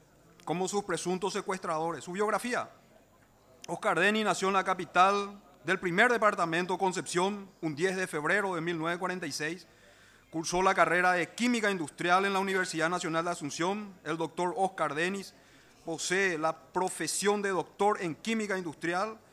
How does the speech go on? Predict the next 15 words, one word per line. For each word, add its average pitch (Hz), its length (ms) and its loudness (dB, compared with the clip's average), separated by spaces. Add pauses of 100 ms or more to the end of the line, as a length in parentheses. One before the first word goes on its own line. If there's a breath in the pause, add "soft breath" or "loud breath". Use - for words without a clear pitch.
(220 loud breath)
y 165 60 -12
estuvo 220 640 2
casado 202 520 2
con 160 420 -4
Miriam 202 320 -2
Estela 185 380 -2
Vareiro 185 420 0
y 175 220 -10 (180)
con 170 140 -6
sus 156 160 -10
tres 185 240 -6
hijas, 185 260 -6
Beatriz, 165 400 -6
Silvana, 170 420 0
Marta. 170 440 2